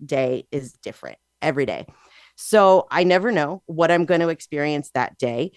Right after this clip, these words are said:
I never know what the universe is gonna tell me. Um, sometimes I'm told things that I don't wanna hear, and those can be very difficult because life isn't always easy. And like this move that I've been going through,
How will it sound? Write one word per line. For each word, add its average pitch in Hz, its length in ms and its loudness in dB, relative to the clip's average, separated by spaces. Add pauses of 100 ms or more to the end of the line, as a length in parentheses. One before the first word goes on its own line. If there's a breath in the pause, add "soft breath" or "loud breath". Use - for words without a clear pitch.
(300 soft breath)
I 165 120 4
never 165 360 4
know 165 240 4
what 151 340 0
the 170 60 -8
universe 151 540 -4
is 135 100 -8
gonna 143 220 -2
tell 123 260 -4
me. 127 300 -2 (280 soft breath)
Um, 147 240 0
sometimes 196 720 -2
I'm 165 200 0
told 160 260 -4
things 180 200 0
that 180 100 -2
I 202 80 2
don't 202 140 -2
wanna 196 240 -2
hear, - 440 -16 (100)
and 165 240 2
those 190 280 4
can 208 160 -4
be 190 180 -6
very 180 300 2
difficult 165 640 -6
because 196 340 -2 (300 loud breath)
life 190 400 2
isn't 208 320 0
always 180 500 2
easy. 170 360 -8 (680)
And 151 380 2
like 160 260 2
this 170 220 0
move 226 240 2
that 180 100 2
I've 156 80 0
been 156 120 -2
going 147 320 -2
through, 143 420 -4